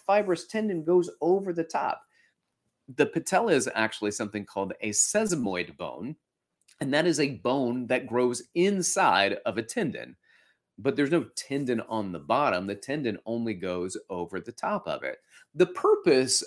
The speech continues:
of the patella, to what we know and what we believe is the case, it's, it actually helps create a leverage point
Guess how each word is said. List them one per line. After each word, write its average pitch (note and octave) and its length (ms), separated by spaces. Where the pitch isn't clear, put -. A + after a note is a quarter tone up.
of A#2+ 220
the A2+ 100
patella, G#2+ 880
to C#3 80
what C3+ 340
we D#3+ 320
know A#2 600
and A2 180
what A#2 180
we A2+ 140
believe G2+ 400
is F#2+ 140
the F2+ 80
case, G#2 460
it's, D#3+ 240
it E3+ 200
actually F3+ 600
helps - 880
create D3+ 640
a B2 160
leverage G2+ 800
point C#2 420